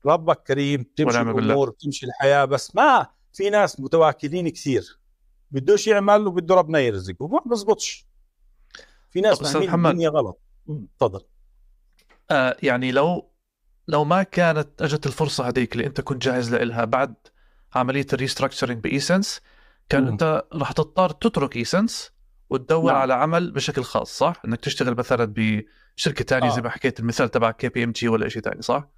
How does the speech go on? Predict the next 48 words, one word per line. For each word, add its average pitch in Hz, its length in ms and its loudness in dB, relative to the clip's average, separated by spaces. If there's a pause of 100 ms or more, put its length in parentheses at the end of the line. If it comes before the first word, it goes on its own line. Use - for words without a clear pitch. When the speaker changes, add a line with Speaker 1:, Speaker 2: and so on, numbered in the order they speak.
(420)
Speaker 2:
ولكن 143 260 2
Speaker 1:
لفترة 190 120 0
Speaker 2:
سبحان 170 180 4
الله 160 180 2
أجت 170 140 2
Speaker 1:
محددة. 170 160 2
Speaker 2:
الفرصة 165 420 0
هذيك، 147 480 -4 (320)
Speaker 1:
آه، 110 180 -2
Speaker 2:
من 160 60 0
Speaker 1:
آه. - 40 -6
Speaker 2:
خلالها 190 340 2
أنت 185 120 -4
فتحت 175 260 -4
شركة - 360 -6
إي 143 60 -2
بي 127 140 -4
سوليوشنز. - 600 -8 (440)
Speaker 1:
Exactly. 120 560 0 (420)
ولو 143 500 0
رحت 165 220 2
على 135 120 4
الباث 135 340 2
إنه 123 200 -6
رحت 135 220 -2
على، 120 140 4
على 113 400 4
كي 131 160 -4
بي 123 220 2
إم 117 80 0
جي 120 160 -4
ولا 107 320 2
و-، 127 440 -2 (160)
لا، 135 160 2
بي 135 160 0
دبليو 135 280 0
سي، - 240 -4
أيوة، 117 200 2
هم 117 200 -6
بي 123 140 -2
دبليو 120 320 0
سي 117 180 -4
اللي، 104 220 -2
اللي، 101 160 -2
اللي 98 140 -4
بعتوا 95 300 -2
لي 92 60 -10
الإيميل. 87 340 -10